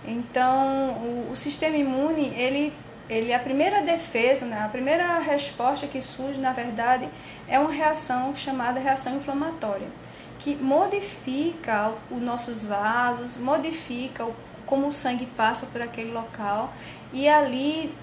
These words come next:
é, as células que vão chegar naquele local também vão chegar de uma forma diferente. A gente vai ter um influxo, ou seja, uma chegada de células,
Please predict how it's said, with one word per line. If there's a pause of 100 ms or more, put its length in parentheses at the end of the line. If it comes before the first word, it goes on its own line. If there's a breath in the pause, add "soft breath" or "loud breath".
é,
as
células
que
vão
chegar
naquele
local (320 loud breath)
também
vão
chegar
de
uma
forma
diferente. (180)
A
gente
vai
ter
um
influxo,
ou
seja,
uma
chegada
de
células,